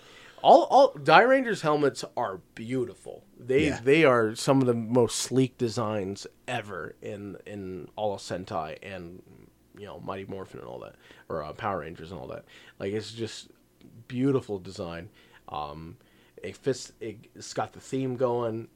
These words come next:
Speaker 1: It's got a, n-, like, uh, just the right bit of, like, um, embellishment and stuff like that. It's perfect, perfect, perfect, perfect. Um, when she starts to get overwhelmed, she holds her own for a while,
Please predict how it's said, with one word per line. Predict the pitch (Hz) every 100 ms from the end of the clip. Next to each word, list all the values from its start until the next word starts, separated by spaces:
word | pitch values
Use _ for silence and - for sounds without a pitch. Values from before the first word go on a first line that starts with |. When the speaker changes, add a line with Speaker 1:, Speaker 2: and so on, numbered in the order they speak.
| -
Speaker 1:
It's | 95 - -
got | - 101
a, | 95
n-, | 104 117 -
like, | 123 117 92 -
uh, | 92 90 90 - _ _ _ _
just | 127 -
the | 95
right | 113 135 -
bit | 127
of, | 127 107
like, | 110 101 -
um, | 92 90 82 85 92 _ _ _ _ -
embellishment | 101 110 135 135 - 131
and | 127
stuff | - 135 135
like | 117
that. | 127 113 -
It's | - - _ _
perfect, | - 123 - - -
perfect, | 131 123 131 -
perfect, | 117 110 104
perfect. | - 98 - - - - - -
Um, | 104 104
when | 127
she | 135 165
starts | - 220 226
to |
get | 185 240
overwhelmed, | 220 226 226 233 202 131 123
she | -
holds | 147 180
her | 202
own | 202 196
for | 180
a | 175
while, | 190 185 110 98